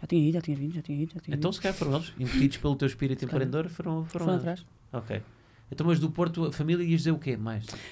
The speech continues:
Speaker 1: As minhas pessoas, os meus spa-, os meus sítios onde eu costumo
Speaker 2: Quais é que
Speaker 1: consumir
Speaker 2: são
Speaker 1: a
Speaker 2: do-, quais
Speaker 1: comida.
Speaker 2: é que s-, exato, então quais é que são os teus sítios? Eu,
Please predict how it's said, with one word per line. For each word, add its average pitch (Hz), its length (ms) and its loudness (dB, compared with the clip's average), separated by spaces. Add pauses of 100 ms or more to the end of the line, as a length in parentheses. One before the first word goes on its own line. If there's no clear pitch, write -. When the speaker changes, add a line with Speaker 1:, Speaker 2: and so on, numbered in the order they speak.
Speaker 1:
As 320 100 8
minhas 311 180 10
pessoas, 220 540 10
os 202 80 6
meus 202 380 6
spa-, 190 480 4
os 185 80 2
meus 185 260 4
sítios 185 400 2
onde 175 120 6
eu 170 60 4
costumo 175 540 4
Speaker 2:
Quais 151 160 2
é 175 60 4
que 185 80 8
Speaker 1:
consumir 196 80 4
Speaker 2:
são 185 80 6
Speaker 1:
a - 100 6
Speaker 2:
do-, 165 60 0
quais 185 240 8
Speaker 1:
comida. 180 40 4
Speaker 2:
é 175 40 6
que 175 60 4
s-, 180 140 -2
exato, 131 340 2
então 196 180 -2
quais 175 200 2
é 170 60 2
que 165 60 -4
são 165 100 2
os 165 60 -2
teus 156 120 0
sítios? 110 360 -2
Eu, 123 600 -2